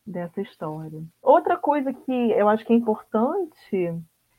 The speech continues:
é lembrar que esses pais também têm direito a essas intimidades, a essas individualidades, a essas crises. Eu acho que eles não precisam nem devem expor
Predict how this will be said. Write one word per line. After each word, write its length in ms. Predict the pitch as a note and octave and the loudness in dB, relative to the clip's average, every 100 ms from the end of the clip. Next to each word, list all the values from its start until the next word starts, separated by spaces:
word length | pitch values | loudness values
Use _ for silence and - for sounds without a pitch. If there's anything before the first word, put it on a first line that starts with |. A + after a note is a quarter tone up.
| - | -2
é 60 | A3+ | 0
lembrar 560 | E4+ F4+ C4 D#4 G#4+ | 2 4 6 4 0
que 400 | - D#4+ D4+ - - | -2 2 2 2 2
esses 340 | A#3 A#3 - - | 2 2 -8 0
pais 300 | A#3 D4+ - | 0 0 -2
também 340 | D#4 C#4+ B4 | -2 2 2
têm 200 | G4+ F4 | 2 0
direito 500 | C4 A3 F#3 F3+ - | 2 2 0 -2 -4
a 60 | F3+ | -2
essas 300 | F3+ - F#3 | -2 -4 -6
intimidades, 800 | F#3 - F#3 F3 F3+ F#3+ F3 F3 | -6 -6 -4 -2 -2 -2 -6 -6
a 100 | F3+ | -8
essas 240 | F3+ F3 | -6 -8
individualidades, 1300 | F3+ F3 F3+ E3+ F3+ E3+ E3+ F3 G3+ F3+ E3+ E3+ - - - | -6 -6 -6 -4 -4 -4 -4 -2 -2 -2 -6 -10 -16 -20 -12
a 120 | - F#3 | -4 -2
essas 320 | G#3+ A3 - | 2 0 0
crises. 680 | - G#3+ B3+ B3 F3+ F3+ E3+ - _ - | 2 6 6 6 2 -2 -8 -14 _ 0
Eu 140 | G#3 | 2
acho 220 | A3 C4 | 2 2
que 60 | C#4 | -2
eles 140 | C#4 | -2
não 140 | C#4+ C#4+ | -2 -2
precisam 540 | D4+ D4+ C#4 C#4 C4+ | -2 -2 -2 0 0
nem 200 | C4 D#4+ | 0 0
devem 540 | A#3 A3+ A#3+ G3 F3 E3+ _ A3 | 4 6 4 2 -6 -10 _ 0
expor 640 | A3+ - - A3 B3 | 0 0 8 12 12